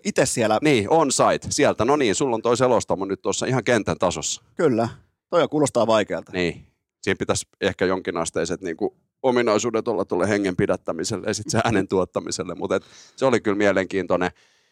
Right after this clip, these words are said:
Speaker 2: Mut ehkä se vaikein sit kuitenkin, joka on ihan ammattiurheilulaji tietääkseni niinku Intiassa ja siellä päin,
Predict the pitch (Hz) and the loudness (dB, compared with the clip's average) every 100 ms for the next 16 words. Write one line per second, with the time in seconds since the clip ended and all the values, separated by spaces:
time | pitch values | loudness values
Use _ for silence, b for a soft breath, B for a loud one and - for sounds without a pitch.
0 | _ _ _ _ _ 110 - _ 139 156 | _ _ _ _ _ -8 -8 _ 2 2
1 | 143 113 117 139 123 123 107 - 95 87 | 2 0 2 4 4 4 2 2 0 0
2 | 90 90 - 98 85 82 90 87 92 87 | -4 -6 -2 0 0 -4 0 0 0 -2
3 | 92 90 95 90 82 - 69 82 87 85 | 0 2 2 0 -4 -4 -6 -4 -4 0
4 | 90 85 82 82 82 78 80 80 - 78 | 2 2 0 -2 -2 0 -2 -2 -6 -10
5 | 78 80 82 85 82 76 - - 58 82 | -12 -8 -6 -6 -6 -6 -4 -6 -8 -6
6 | 80 76 87 87 85 | -4 -2 0 0 -2